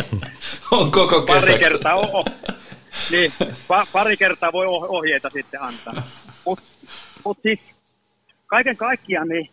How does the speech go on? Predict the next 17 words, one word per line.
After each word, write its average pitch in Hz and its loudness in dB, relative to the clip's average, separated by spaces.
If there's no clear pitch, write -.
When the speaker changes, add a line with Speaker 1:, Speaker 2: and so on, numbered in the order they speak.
Speaker 2:
niin 170 -6
kaikki 220 0
se, 196 2
mitä 185 0
on 170 -4
kuultu, 196 -2
niin 127 2
on 139 -4
on 160 0
varmasti 170 0
juuri 180 2
näin 156 2
ja 131 0
ehkä 160 -2
vielä 175 2
siloteltumpi 151 -2
totuus 127 -4